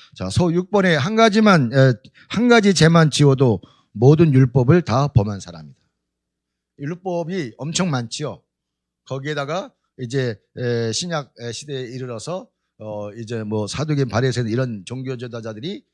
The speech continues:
자신의 자리를, 에, 에, 빼앗기지 않으려고, 어, 많은 사람들에게, 에, 올무를 씌워. 그래서 성경에서 말-, 말씀하고 있는 율법 외에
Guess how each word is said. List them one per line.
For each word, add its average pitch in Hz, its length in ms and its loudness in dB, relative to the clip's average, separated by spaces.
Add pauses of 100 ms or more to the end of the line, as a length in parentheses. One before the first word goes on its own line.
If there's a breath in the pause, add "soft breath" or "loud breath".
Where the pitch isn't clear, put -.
(400 soft breath)
자신의 151 500 -4
자리를, 143 680 -2
에, 104 60 -12
에, 110 760 -8
빼앗기지 147 440 -10
않으려고, 107 680 -14 (340)
어, 101 300 -10
많은 120 300 -4
사람들에게, 120 800 -6 (300)
에, 104 260 -6
올무를 170 460 2
씌워. 117 300 -10 (760)
그래서 180 400 -8 (240)
성경에서 208 600 -2
말-, 151 240 2
말씀하고 156 560 -4
있는 151 160 -8
율법 156 500 -8
외에 135 440 -6